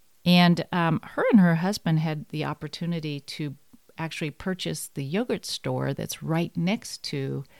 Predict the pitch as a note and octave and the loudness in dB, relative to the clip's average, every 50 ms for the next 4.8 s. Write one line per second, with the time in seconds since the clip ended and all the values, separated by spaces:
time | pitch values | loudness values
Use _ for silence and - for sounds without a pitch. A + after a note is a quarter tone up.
0 | - - - - - - - - G3+ F3+ G3+ A3 A#3+ - - - - - - - | -20 -20 -20 -20 -18 -8 -4 -2 0 0 0 0 0 -2 -4 -4 -4 -6 -6 -8
1 | - - - - F#3 F3+ - - - - F#3+ F#3+ F#3 F#3+ E3+ - _ - - - | -10 -8 -4 -2 -2 -2 -2 -2 -2 0 0 0 0 0 -2 -4 _ -14 -16 -16
2 | - _ _ _ - - - - G3 G#3+ A3 A3+ G#3 F3 E3 D#3 - - E3 D#3 | -16 _ _ _ -20 -12 -4 0 2 4 6 6 6 6 4 0 -2 -4 -4 -4
3 | D#3+ - - D#3 - D3 C3+ - - - - - - - - - C4+ C#4 C#4 C4+ | -4 -4 -4 -4 -2 -4 -4 -6 -8 -16 -20 -20 -20 -12 -6 0 4 4 4 4
4 | C4+ C#4 C#4 C#4+ C#4+ C4+ - - G#3 G3 F#3+ F#3 F#3 F#3+ G3 | 4 0 0 0 0 -2 -2 0 2 4 6 6 6 6 4